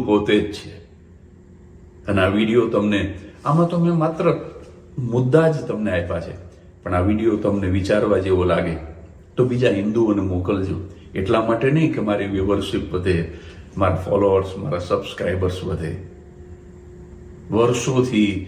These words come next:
કે ઘોર નિંદ્રામાં સૂઈ ગયેલો હિન્દુ જાગે,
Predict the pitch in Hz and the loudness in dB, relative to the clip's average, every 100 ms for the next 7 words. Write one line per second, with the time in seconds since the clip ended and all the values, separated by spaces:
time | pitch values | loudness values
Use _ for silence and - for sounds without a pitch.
0 | - - - 131 127 143 127 113 92 92 | -14 -18 0 0 4 4 4 4 0 -2
1 | 95 95 90 92 85 - 92 92 92 90 | -2 -2 -2 -2 -2 -2 -4 -2 0 0
2 | 80 76 - - - 90 104 107 104 82 | 0 -4 -10 -16 -12 -2 0 2 2 0
3 | - - 98 127 127 113 | -6 -4 0 2 4 4